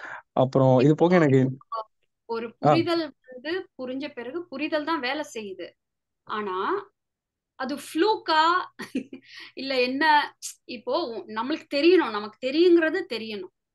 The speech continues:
Speaker 2: நமக்கு தெரியுதுங்கிறது நமக்கு தெரியணும். அது ரொம்ப important அரவிந்த். இப்போ புரிதல் தான் வேலை செய்யுது, நம்ம வந்து அதை force பண்ண முடியாது, எதுவுமே பண்ண முடியாது. ஆனா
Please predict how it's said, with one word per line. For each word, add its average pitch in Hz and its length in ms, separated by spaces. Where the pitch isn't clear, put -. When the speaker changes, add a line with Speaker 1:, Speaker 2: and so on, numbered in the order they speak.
Speaker 2:
நமக்கு 214 440
தெரியுதுங்கிறது 269 760
நமக்கு 220 320
தெரியணும். 208 420
அது 196 180
ரொம்ப 233 260
important 220 520
அரவிந்த். 196 380
இப்போ 220 260
புரிதல் 311 440
தான் 330 160
வேலை 262 300
செய்யுது, 180 320
நம்ம 226 320
வந்து 240 220
அதை 254 200
force 294 300
பண்ண 233 180
முடியாது, 196 680
எதுவுமே 254 340
பண்ண 226 200
முடியாது. 190 420
ஆனா 190 300